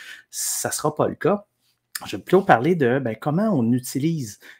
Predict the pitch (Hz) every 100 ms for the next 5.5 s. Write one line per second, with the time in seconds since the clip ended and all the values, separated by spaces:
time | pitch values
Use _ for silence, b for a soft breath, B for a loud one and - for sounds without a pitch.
0 | - 110 - 120 120 117 - 113 107 143
1 | 151 123 170 214 165 104 101 - 131 -
2 | 113 - 208 - 135 180 - 139 120 117
3 | 170 127 104 - - 175 - B B -
4 | 104 104 - - 214 220 247 - - 175
5 | 143 117 156 202